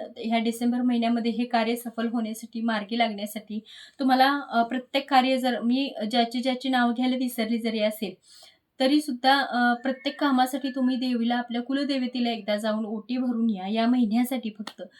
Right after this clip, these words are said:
वर्षासाठी नाही, पण ह्या महिन्यासाठी तुम्ही एकदा ओटी भरून या. हे देवीचं कार्ड सांगत आहे की देवीचा आशीर्वाद, कुल, कुल आशीर्वाद जो आहे तो तुमच्यासोबत आहे.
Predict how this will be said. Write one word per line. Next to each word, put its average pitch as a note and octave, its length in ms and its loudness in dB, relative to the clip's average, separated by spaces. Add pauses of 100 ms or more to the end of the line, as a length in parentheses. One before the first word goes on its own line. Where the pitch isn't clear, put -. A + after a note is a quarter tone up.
(260)
वर्षासाठी B3+ 600 0
नाही, G3 140 0
पण A3 220 -4
ह्या A#3 120 2
महिन्यासाठी A#3 540 0
तुम्ही A#3 260 0
एकदा G#3+ 220 -2
ओटी A3+ 300 -2
भरून A3 300 -2
या. F#3 120 -8 (460)
हे C4 120 2
देवीचं B3 400 0
कार्ड A#3+ 280 2
सांगत A3+ 400 -4
आहे G#3+ 120 -2
की B3 120 -8
देवीचा A#3 460 0
आशीर्वाद, B3+ 440 -2
कुल, C#4 300 -2 (400)
कुल D4+ 160 4
आशीर्वाद B3 520 0
जो A#3+ 60 0
आहे A#3 180 0
तो A#3 120 -8
तुमच्यासोबत G#3+ 720 -6
आहे. G3 280 -6